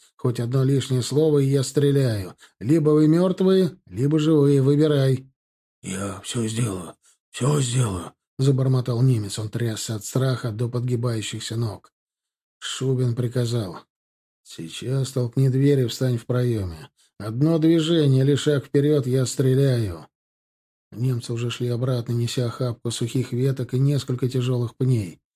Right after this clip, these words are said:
Они радостно переговаривались между собой, предвкушая, как, наконец, окажутся в тепле. Шубин подтолкнул в спину фельдфебеля. «Ну, давай к двери». Фашист, не прекращая дрожать, толчком распахнул дверь.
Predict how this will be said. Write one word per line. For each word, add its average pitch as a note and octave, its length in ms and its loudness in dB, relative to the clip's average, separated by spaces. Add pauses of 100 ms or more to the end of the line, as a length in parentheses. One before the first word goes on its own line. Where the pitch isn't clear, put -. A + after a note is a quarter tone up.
(400)
Они F#3 220 2
радостно F#3 480 2
переговаривались D#3+ 840 2
между C3+ 280 2
собой, C3+ 400 0
предвкушая, C3 840 -2
как, A2 240 -8
наконец, C#3 560 -2
окажутся A2+ 560 -4
в - 40 -12
тепле. A2 460 -6 (580)
Шубин A2+ 520 -6
подтолкнул A#2 640 -4
в - 60 -8
спину A#2 320 -2
фельдфебеля. G#2+ 720 -4 (260)
«Ну, A#2+ 220 0 (420)
давай B2 300 0
к - 20 -8
двери». G#2+ 340 -2 (800)
Фашист, G#2+ 420 -10
не A#2+ 60 -4
прекращая A2 580 -6
дрожать, A2+ 500 -4 (260)
толчком A#2 500 -4
распахнул A#2 520 -4
дверь. A2 360 -2